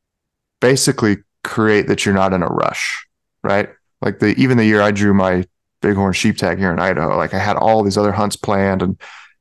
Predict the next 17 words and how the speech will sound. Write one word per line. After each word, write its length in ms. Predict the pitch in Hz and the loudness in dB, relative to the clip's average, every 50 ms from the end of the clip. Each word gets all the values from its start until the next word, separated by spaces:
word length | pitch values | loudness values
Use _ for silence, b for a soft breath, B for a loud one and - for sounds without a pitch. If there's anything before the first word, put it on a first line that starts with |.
| _ | _
you 80 | - 107 | -2 0
know, 100 | 104 101 | 0 0
it, 160 | - 95 - | 0 0 -2
certainly 320 | - - 123 110 98 101 | -2 0 0 0 0 0
that 140 | 104 101 - | 0 0 0
was 140 | 107 107 95 | 0 0 0
my 100 | 104 98 | -2 -2
biggest 340 | 95 98 107 98 110 - - | 0 0 0 0 -2 -4 -4
focus, 420 | - 113 110 131 - 165 160 156 | -2 -2 -2 0 0 -2 -2 -2
but 180 | - - 98 - | -2 -4 -2 -2
my 100 | 95 98 | -2 0
mind 360 | 95 95 98 101 98 98 95 | 0 0 0 0 0 0 0
was 160 | 95 95 90 | 0 0 0
on 180 | 101 98 95 90 | 0 -2 -2 0
other 200 | - 104 101 98 | 0 0 0 0
things. 560 | 90 - - 104 101 98 98 98 95 90 - | -2 0 0 2 2 2 2 2 0 0 0
And, 200 | 92 87 90 90 | -2 -2 -2 -4